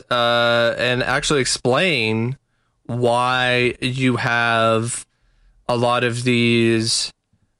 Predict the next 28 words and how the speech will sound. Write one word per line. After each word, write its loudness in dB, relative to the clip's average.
cases 0
that 0
occur 0
in 0
this, -2
uh, 0
general 0
vicinity 0
that -2
we 0
don't 0
hear 2
about. -4
Because, 0
uh, 2
if -2
it 0
really 2
is 0
so 0
well 2
known 0
by 0
some -4
shadowy 0
government, -2
uh, 0
agency -2